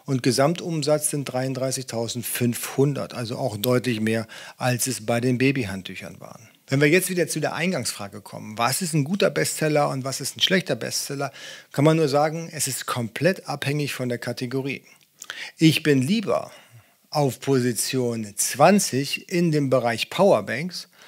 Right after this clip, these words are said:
als auf Position drei <laughs> in dem Bereich Babyhandtücher. Weil der Umsatz bei den Powerbanks, trotz dass mein Bestseller-Rank in der Endkategorie nicht so hoch ist, deutlich wertiger ist als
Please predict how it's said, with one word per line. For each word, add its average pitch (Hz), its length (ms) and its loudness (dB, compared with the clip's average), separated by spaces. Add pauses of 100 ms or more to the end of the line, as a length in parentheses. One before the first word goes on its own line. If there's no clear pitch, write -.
(140)
als 151 340 4
auf 143 200 -2
Position 120 640 0
drei 156 460 4 (280)
<laughs> - 260 -10
in 175 260 2
dem 160 180 -2
Bereich 98 480 -2
Babyhandtücher. 107 760 -4 (320)
Weil 127 140 2
der 127 160 0
Umsatz 214 460 0
bei 131 120 -4
den 127 160 -2
Powerbanks, - 680 0
trotz 202 340 2
dass - 240 -2
mein 127 160 0
Bestseller-Rank 127 760 0
in 117 100 -6
der - 280 -10
Endkategorie 131 680 -2
nicht 139 200 2
so 127 160 -2
hoch 185 220 4
ist, 156 180 -2 (340)
deutlich 151 840 8
wertiger 127 560 2
ist 110 160 -4
als 110 360 -6